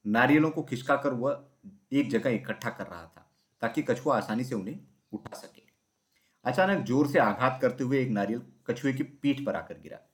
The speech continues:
लेकिन मोटे कवच के कारण उसे कोई पीड़ा न हुई और वह चुपचाप नारियल उठाता रहा। नारियल इतने स्वादिष्ट लग रहे थे कि कुत्ता इतना उत्साहित हो गया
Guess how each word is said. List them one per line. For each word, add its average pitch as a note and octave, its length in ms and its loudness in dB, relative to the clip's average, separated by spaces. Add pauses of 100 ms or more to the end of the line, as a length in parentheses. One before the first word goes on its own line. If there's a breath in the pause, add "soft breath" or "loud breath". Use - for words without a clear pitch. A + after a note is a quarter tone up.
(360)
लेकिन A#2 180 -2
मोटे A#2+ 300 2
कवच A#2 300 2
के A#2 100 -6
कारण C3 280 0
उसे A#2 180 -6
कोई G#2 220 -4
पीड़ा G#2 340 -4 (160)
न F#2+ 140 -6
हुई D#2 360 -10 (580)
और A2+ 140 4
वह B2 160 2
चुपचाप C#3+ 400 2
नारियल G#2+ 440 -2
उठाता G2 320 -12
रहा। - 340 -20 (380)
नारियल D#3 320 2
इतने E3+ 320 0
स्वादिष्ट E3+ 400 0
लग E3+ 180 2
रहे D#3+ 200 2
थे F#3 140 -8
कि G3+ 100 -10
कुत्ता - 340 -2
इतना B2 260 0
उत्साहित A#2+ 480 0
हो B2+ 80 0
गया D3+ 160 -4